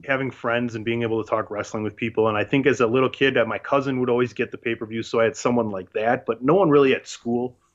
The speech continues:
through grade school. I mean, here and there, someone would know who Hulk Hogan was or someone of that nature. But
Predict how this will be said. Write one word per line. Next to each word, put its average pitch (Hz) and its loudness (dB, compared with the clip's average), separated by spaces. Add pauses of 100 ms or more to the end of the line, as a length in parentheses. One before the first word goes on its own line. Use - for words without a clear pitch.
(160)
through 123 -2
grade 104 -2
school. 120 2
I 117 4
mean, 113 0 (360)
here 156 6
and 120 4
there, 113 2
someone 113 -2
would 104 -4
know 107 -2
who 110 -4
Hulk 110 0
Hogan 107 0
was 104 0
or 101 -4
someone 107 0
of 95 -6
that 104 0
nature. 113 4
But 110 0